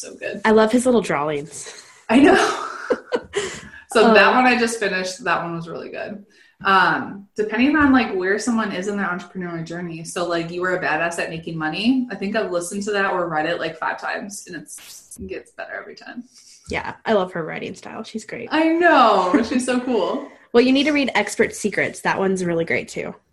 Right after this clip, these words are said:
Speaker 2: Russell
Speaker 1: All right.
Speaker 2: Brunson's.
Speaker 1: All right, I'll order it, uh, like, after we get off. I, yeah,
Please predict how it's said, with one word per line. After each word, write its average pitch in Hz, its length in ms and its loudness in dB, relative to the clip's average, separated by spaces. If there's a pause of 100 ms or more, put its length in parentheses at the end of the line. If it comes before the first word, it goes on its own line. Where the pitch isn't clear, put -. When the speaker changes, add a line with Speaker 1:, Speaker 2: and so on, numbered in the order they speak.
(220)
Speaker 2:
Russell 180 220 2
Speaker 1:
All 180 40 4
right. 180 40 -4
Speaker 2:
Brunson's. 170 600 -4 (380)
Speaker 1:
All 196 80 -2
right, 175 400 -4
I'll 185 100 -2
order 170 240 -4
it, 165 220 -4 (480)
uh, 180 120 -8
like, 170 200 -10
after 165 260 -10
we 165 80 -10
get - 160 -12
off. - 460 -14
I, 180 120 -12 (200)
yeah, - 260 -12